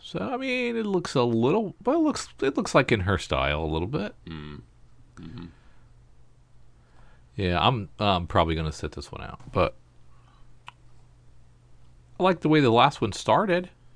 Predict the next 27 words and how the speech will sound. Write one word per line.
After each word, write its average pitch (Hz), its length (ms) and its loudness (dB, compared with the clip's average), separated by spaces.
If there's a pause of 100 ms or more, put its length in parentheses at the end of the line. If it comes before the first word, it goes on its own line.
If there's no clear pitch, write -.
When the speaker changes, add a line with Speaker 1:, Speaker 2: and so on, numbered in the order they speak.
(440)
Speaker 2:
There 90 100 -8
you 95 120 -10
go. 156 100 0 (920)
<laughs> - 1000 -20
Martin 160 380 0
Simons 160 580 0
is 92 140 -10
back 85 320 -4
for 90 120 -10
Department 80 360 -10
of 73 80 -14
Truth 80 240 -10
eighteen. 113 720 -10 (1300)
Todd 117 340 -2
McFarlane 101 680 -2
does 82 260 -6
the 82 160 -10
one 78 260 -8
in 90 140 -6
one 82 160 -10
hundred 73 300 -12
cover 73 400 -8
for - 60 -18
Department - 420 -16
of - 60 -20
Truth - 320 -20
eighteen. - 360 -20